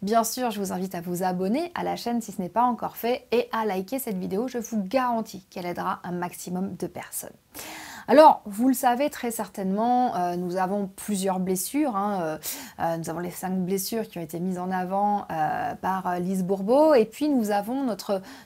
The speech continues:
notre cerveau, notre corps a des façons, euh, très particulières de répondre au traumatisme et, euh, de se mettre dans, dans des postures, j'allais dire, euh,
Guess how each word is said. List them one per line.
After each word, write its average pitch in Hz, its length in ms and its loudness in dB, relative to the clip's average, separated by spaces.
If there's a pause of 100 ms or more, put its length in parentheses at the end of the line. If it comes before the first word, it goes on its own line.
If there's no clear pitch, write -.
notre 208 140 2
cerveau, 254 360 0
notre 226 260 -2
corps 294 320 2
a 208 80 2
des 202 140 2
façons, 254 420 0
euh, 208 60 2
très 339 200 -4
particulières 240 580 -2
de 208 100 2
répondre 208 540 0 (300)
au 240 140 8
traumatisme 240 760 0 (360)
et, 294 360 6
euh, 196 300 8
de 196 200 4
se 240 160 2
mettre 254 260 4
dans, 208 240 4
dans 196 180 2
des 190 120 2
postures, 240 680 2
j'allais 190 300 0
dire, 220 340 -2
euh, 180 220 2